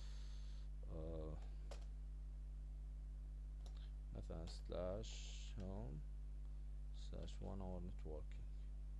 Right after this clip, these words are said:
مثلًا. كمان دوت export path. <laughs> آه، export path and سي دي سلاش إتسي. الآن نش-،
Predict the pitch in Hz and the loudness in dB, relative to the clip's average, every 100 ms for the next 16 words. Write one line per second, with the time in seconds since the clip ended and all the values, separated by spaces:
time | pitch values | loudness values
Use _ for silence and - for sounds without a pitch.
0 | - - - - - - - - - - | 0 -2 -2 -2 -2 -2 -2 -2 -2 0
1 | - - - - - - - - - - | 0 0 -2 -2 -2 -2 -2 -2 -2 -2
2 | - - - - - - - - 165 151 | -2 -2 -2 -2 -2 -2 -2 0 2 2
3 | 139 120 - - - - - - - - | 4 4 2 0 -2 0 0 0 0 0
4 | - - - - - - - - - - | 0 0 0 0 0 0 0 0 0 0
5 | 120 117 - 95 - - - - - - | 0 0 2 2 2 0 -2 -2 -2 -2
6 | - - - - - - - - - - | -2 -2 -2 -2 0 0 0 -2 -2 -2
7 | - - - - - - - - 101 101 | -2 -2 -2 -2 -2 -2 -2 -2 0 0
8 | 101 101 101 - - - 95 104 - - | 2 2 0 0 -2 0 2 2 0 0
9 | 92 143 - - - - - - - - | 0 0 0 -2 -2 -2 -2 -2 -2 -2
10 | - - - 110 101 - - 107 104 110 | -2 -2 0 2 2 0 2 2 2 2
11 | 147 135 - - - 107 101 101 - - | 2 0 -2 -2 -2 0 0 0 0 0
12 | - 104 - - 147 180 - - - - | 0 0 0 0 0 0 0 -2 0 0
13 | - - - - - - 117 - 123 113 | 0 0 0 0 0 0 0 2 2 2
14 | 107 107 - | 2 0 0